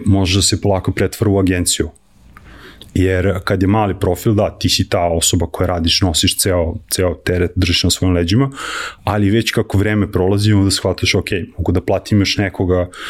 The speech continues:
da uradi neki posao, pa onda ajde da proširimo malo dijapazon stvari, ajde da nađemo ljude koji su dobri u nekim oblastima, pa da iskoristim, recimo, taj moj profil kao, a, platformu preko koje će da se prodaje to.” Tako da, malo po malo,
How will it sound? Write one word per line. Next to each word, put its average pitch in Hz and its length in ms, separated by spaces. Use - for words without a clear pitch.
da 98 100
uradi 92 220
neki 87 240
posao, 92 640
pa 87 80
onda 87 460
ajde 98 200
da 95 100
proširimo 95 680
malo 92 280
dijapazon 95 480
stvari, 90 360
ajde 92 200
da 104 60
nađemo 110 340
ljude 113 220
koji 113 160
su - 140
dobri 120 320
u 110 40
nekim 107 320
oblastima, 123 540
pa 104 120
da 101 60
iskoristim, 110 600
recimo, 98 400
taj 107 180
moj 104 180
profil 101 420
kao, 101 360
a, 90 160
platformu 113 760
preko 104 220
koje 110 200
će 104 160
da 104 60
se - 200
prodaje 95 440
to.” 78 220
Tako 101 300
da, 123 160
malo 127 380
po 104 100
malo, 104 480